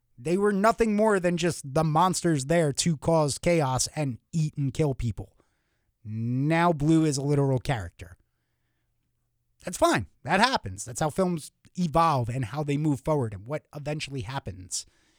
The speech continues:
You know, we all were like, "We love the dinosaurs," and they were like, "We do too." So they're not gonna be monsters anymore. But that first film, they're monsters. And even the second film, they're still pretty monsterish.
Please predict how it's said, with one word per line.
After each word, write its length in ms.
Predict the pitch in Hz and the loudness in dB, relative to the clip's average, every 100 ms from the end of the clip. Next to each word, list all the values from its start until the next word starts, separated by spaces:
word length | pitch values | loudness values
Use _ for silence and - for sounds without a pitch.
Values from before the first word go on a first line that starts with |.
| _ | _
You 80 | 104 | -10
know, 80 | 107 | -4
we 160 | 120 147 | 0 2
all 180 | 175 | 4
were 120 | 170 175 | 4 2
like, 180 | 175 | 2
"We 100 | 269 | 0
love 220 | 311 311 302 | 0 0 0
the 80 | |
dinosaurs," 540 | 311 320 311 - 226 170 | 0 2 2 2 0 0
and 80 | 175 | 0
they 60 | |
were 60 | 175 | 0
like, 160 | 175 | 0
"We 140 | 156 202 | -2 -2
do 160 | 220 | -4
too." 360 | 190 262 247 110 _ _ _ _ _ _ _ - | -2 0 0 0 _ _ _ _ _ _ _ -12
So 160 | - | -6
they're 140 | 139 156 | -2 2
not 160 | 180 | 2
gonna 100 | 185 | 2
be 80 | 185 | 2
monsters 460 | 214 226 - 135 123 | 2 2 0 -4 -2
anymore. 440 | 110 104 90 92 _ _ _ _ - | -4 -8 -10 -16 _ _ _ _ -10
But 60 | |
that 160 | 110 104 | -10 -4
first 260 | 202 247 160 | -2 0 -2
film, 240 | 139 131 _ - | -4 -6 _ -8
they're 100 | 185 | -4
monsters. 440 | 226 247 - 123 | -2 -2 -2 -2
And 120 | 180 311 | 0 2
even 180 | 359 | 2
the 80 | 339 | 2
second 320 | - 320 285 | 2 2 0
film, 200 | 240 123 | 0 0
they're 120 | 107 131 | -2 -6
still 220 | - 247 | -4 -4
pretty 240 | - 233 | -4 -6
monsterish. 720 | 208 214 190 110 104 98 - | -6 -6 -6 -8 -10 -10 -12